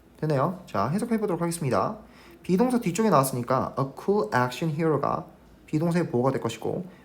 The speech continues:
win은 타동사니까요. 뒤쪽에 fight가 목적어가 되겠죠. 해석하시면 어떠한 굉장한 액션 히어로가 되는 것, 그리고 어떠한 가능성,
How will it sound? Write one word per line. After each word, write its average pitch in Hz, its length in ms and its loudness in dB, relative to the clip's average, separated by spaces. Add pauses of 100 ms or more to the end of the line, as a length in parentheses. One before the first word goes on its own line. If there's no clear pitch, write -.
(120)
win은 160 560 2 (220)
타동사니까요. 180 880 0
뒤쪽에 147 280 -4
fight가 185 420 2
목적어가 143 400 0
되겠죠. 117 320 -4 (1200)
해석하시면 202 680 2 (240)
어떠한 135 540 4
굉장한 175 520 0
액션 175 380 -2
히어로가 185 400 2
되는 127 340 -4
것, - 220 -8 (560)
그리고 147 540 0 (100)
어떠한 139 460 2
가능성, 180 680 0